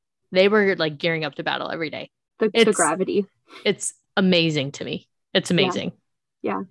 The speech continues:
Speaker 1: And I had many,
Speaker 2: I agree.
Speaker 1: uh, not to be, like, too dramatic, 'cause my mom's, like, totally okay now. Um, but I had, like, so many, like, main character moments, like, driving to the ho-,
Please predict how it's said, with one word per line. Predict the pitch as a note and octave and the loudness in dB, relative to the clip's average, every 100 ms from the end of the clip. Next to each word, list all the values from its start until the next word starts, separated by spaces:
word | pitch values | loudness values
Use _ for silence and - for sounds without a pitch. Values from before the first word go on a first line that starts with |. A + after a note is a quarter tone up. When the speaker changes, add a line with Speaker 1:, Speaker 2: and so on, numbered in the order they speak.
| _ _ _ _ _ _ _ _ _ - | _ _ _ _ _ _ _ _ _ 0
Speaker 1:
And | A3 | 4
I | G#3 | 6
had | G#3+ F#3+ | 6 6
many, | G3+ G#3+ G#3 | 6 6 6
Speaker 2:
I | F3+ E3 D#3+ D#3 | 6 6 4 2
agree. | D3 | -2
Speaker 1:
uh, | _ _ _ - | _ _ _ 2
not | G#3 | 4
to | A3 | 4
be, | G#3+ | 4
like, | F#3 F3 | 4 2
too | G3 | 0
dramatic, | F3 E3+ E3 D3 | 0 0 -2 -6
'cause | F3+ | -6
my | F3 | -4
mom's, | D#3+ D#3 D#3 | -4 -6 -6
like, | E3 | -10
totally | - E3 D#3+ | -6 -4 -2
okay | D#3 - D#3 | -4 -4 -4
now. | D3+ D#3 E3+ F#3 _ _ _ _ - | -4 -4 -6 -8 _ _ _ _ 0
Um, | F3+ E3 D3+ D3 D3 - | 2 4 2 -2 -10 -2
but | F3 | 0
I | |
had, | E3+ F3 | 2 0
like, | E3+ | 0
so | - | -2
many, | F#3 F3 | -2 0
like, | D#3 E3+ | -2 -4
main | D#3 D#3+ | -4 -4
character | E3+ D#3 - F3+ | -4 -6 -2 -2
moments, | F3+ F#3 G3 G3 F#3+ | -2 -2 -4 -4 -6
like, | E3 _ | -6 _
driving | - E3 E3+ D#3 | -2 0 0 -4
to | E3+ | -8
the | |
ho-, | D#3+ | -8